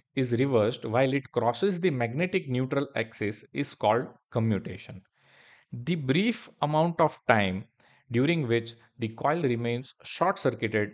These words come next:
is known as commutation time or commutation period T C. If the current reversal, that is the change from positive maximum value, let us assume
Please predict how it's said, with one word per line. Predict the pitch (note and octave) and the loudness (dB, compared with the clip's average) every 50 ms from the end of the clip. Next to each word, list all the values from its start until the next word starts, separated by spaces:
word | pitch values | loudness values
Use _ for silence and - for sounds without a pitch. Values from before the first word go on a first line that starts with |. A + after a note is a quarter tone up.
| - - | -6 -6
is | C3 A2+ A2+ | -4 -4 -2
known | A2+ A2 B2 C#3 D3+ D3+ - | 0 0 0 0 -2 -4 -4
as | - G#2+ A2 B2+ - - | -4 -2 -2 -2 -4 -6
commutation | - - - A2+ A2+ B2 C#3 C3+ A#2 G#2+ G2+ - - C3+ D#3+ F3+ - _ _ _ _ - | -8 -6 -4 -2 -2 -2 -2 -2 -2 -2 -2 -2 -4 -6 -6 -8 -12 _ _ _ _ -2
time | A2+ G#2+ G2+ A#2 E3 - | -2 -2 0 -2 -6 -6
or | - A#2+ A2 G#2+ | -4 -4 -4 -2
commutation | - A#2 A2+ B2+ C#3 C3 A#2+ G#2 - - C3 C3+ | -4 -4 -4 -4 -2 -2 -2 -2 -2 -4 -6 -6
period | - A2+ G#2 G2+ A2 C#3 F3+ - - - _ _ - | -6 -6 -4 -2 -2 -4 -4 -6 -10 -18 _ _ -4
T | B2 A#2+ D#3 - - - _ _ _ | -4 -4 -4 -6 -12 -20 _ _ _
C. | - - - - G#2+ F#2 - _ _ _ _ _ _ _ _ _ _ _ _ _ _ _ _ _ _ _ _ _ _ _ _ _ - - _ _ _ | -20 -20 -14 -12 -12 -12 -12 _ _ _ _ _ _ _ _ _ _ _ _ _ _ _ _ _ _ _ _ _ _ _ _ _ -20 -20 _ _ _
If | - G#3+ A#3 A3 - - - _ _ _ _ - | -4 -4 -4 -4 -8 -16 -20 _ _ _ _ -4
the | F3 D#3+ | -4 -4
current | - - - E3+ F#3+ A3 G#3 E3+ | -2 2 2 4 4 4 2 2
reversal, | - C#3+ C#3+ C3+ B2+ A#2 A2 - G#2+ G#2 A2 B2+ - - _ _ _ _ _ | 2 2 4 4 4 4 2 0 0 0 0 -2 -4 -8 _ _ _ _ _
that | - B2 B2+ B2+ - | 4 4 4 4 2
is | C3+ C#3+ D#3 - - | 0 -2 -2 -4 -4
the | - C#3 B2+ | -4 -4 -4
change | C3 - - F3 F3+ G3 G3 F#3 | -2 -4 -2 -2 0 0 -2 -2
from | - - D#3 D3 D3 C#3 C3+ - _ _ _ | 0 0 2 2 0 -2 -6 -14 _ _ _
positive | - A#2+ C3 C3 D3 F#3+ F#3+ B3 G#3+ F#3+ | 2 4 4 6 6 4 2 2 0 2
maximum | D#3+ D3+ - - - D3+ C#3+ C3+ B2 A#2+ | 0 0 0 -2 -2 -2 0 0 2 2
value, | A2 A2 A2+ G#2+ G2+ G2+ G2+ A2 - _ _ _ - | 4 4 4 2 0 -2 -4 -6 -12 _ _ _ -2
let | A#2+ B2 B2 C3 | 0 2 2 2
us | C#3 B2+ | 2 2
assume | B2+ B2 A#2 A2+ C3+ C#3 C#3 | 2 2 2 2 0 -2 -2